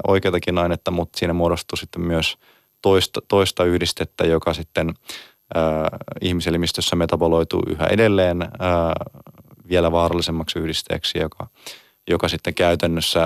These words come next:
ää, aiheuttaa tällaista, niin kuin, dopamiinihermosolujen, ää,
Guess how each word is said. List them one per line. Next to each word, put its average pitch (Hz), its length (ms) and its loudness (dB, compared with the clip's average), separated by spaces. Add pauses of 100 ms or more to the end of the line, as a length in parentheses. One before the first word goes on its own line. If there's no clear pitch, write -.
(200)
ää, 78 380 -2
aiheuttaa 80 540 -2
tällaista, 82 340 -4
niin 80 140 -6
kuin, 80 120 -10
dopamiinihermosolujen, 85 1700 -4
ää, 82 380 -14